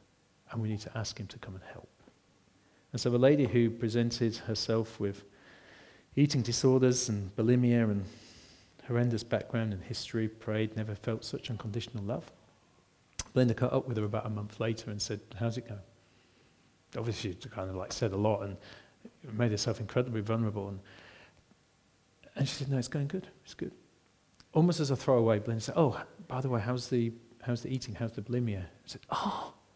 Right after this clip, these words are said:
that's all sorted. It's not a problem anymore." It's the helper at work.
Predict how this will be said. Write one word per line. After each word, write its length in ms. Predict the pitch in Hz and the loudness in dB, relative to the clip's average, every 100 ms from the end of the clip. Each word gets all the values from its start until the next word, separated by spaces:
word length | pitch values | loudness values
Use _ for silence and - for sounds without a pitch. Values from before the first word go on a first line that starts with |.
| _ _ _ _ _ | _ _ _ _ _
that's 160 | 165 165 | -4 -2
all 80 | 139 | -2
sorted. 480 | - 170 165 107 - | 0 0 -2 -8 -10
It's 120 | - | -4
not 120 | 143 151 | 0 0
a 40 | |
problem 380 | - 151 120 104 | 0 0 0 0
anymore." 420 | 127 120 110 104 - - _ _ _ _ _ _ _ _ _ _ _ - | 0 2 2 0 -6 -20 _ _ _ _ _ _ _ _ _ _ _ -18
It's 80 | - | -10
the 80 | 113 | -6
helper 340 | 151 139 - - _ - | -6 -6 -10 -16 _ -16
at 180 | - - | -14 -14
work. 160 | 104 | -16